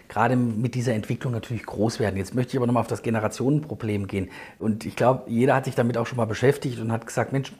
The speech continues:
ich habe bestimmt Möglichkeiten, aber mir ist es einfach zu müßig, jetzt noch damit zu starten.“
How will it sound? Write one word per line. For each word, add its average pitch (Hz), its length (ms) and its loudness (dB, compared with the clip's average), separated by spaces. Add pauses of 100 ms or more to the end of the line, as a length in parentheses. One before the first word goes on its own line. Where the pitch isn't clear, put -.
ich - 140 -6
habe 113 100 -4
bestimmt 156 420 2
Möglichkeiten, 113 540 -2
aber 110 140 -2
mir 113 120 -2
ist 147 100 -4
es 147 120 -6
einfach 127 240 -4
zu - 180 -6
müßig, 175 460 2 (240)
jetzt 139 220 4
noch 120 100 2
damit 139 320 4
zu - 160 -6
starten.“ - 380 2